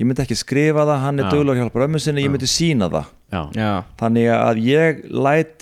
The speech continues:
Speaker 1: lesandunum eftir að taka ákvörðun um það hvort hann er sér boðskapur eða ekki.
Speaker 2: Ok.
Speaker 1: Þannig að einhvern tímann kannski ef einhver, eins og í Ertu Guð afi, þá fer afinn og stelpan út og bara horfa á stjörnurnar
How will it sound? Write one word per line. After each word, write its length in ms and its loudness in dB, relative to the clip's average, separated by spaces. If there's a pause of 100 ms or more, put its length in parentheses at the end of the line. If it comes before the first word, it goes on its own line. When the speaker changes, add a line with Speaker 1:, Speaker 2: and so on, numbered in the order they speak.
Speaker 1:
lesandunum 720 0
eftir 360 -4
að 80 -4
taka 260 -4
ákvörðun 400 0
um 60 0
það 400 -2 (320)
hvort 260 -2
hann 140 0
er 180 2 (300)
sér 200 -6
boðskapur 480 -2
eða 140 0
ekki. 260 -12 (280)
Speaker 2:
Ok. 160 -10 (260)
Speaker 1:
Þannig 240 2
að 80 4
einhvern 180 -2
tímann 260 0
kannski 600 -2
ef 300 2
einhver, 340 -4 (180)
eins 180 -4
og 80 0
í 60 2
Ertu 260 -4
Guð 240 0
afi, 440 2 (420)
þá 140 -4
fer 180 2
afinn 400 0
og 80 0
stelpan 480 -4
út 380 0
og 160 0
bara 180 -2
horfa 220 -2
á 80 -4
stjörnurnar 840 -2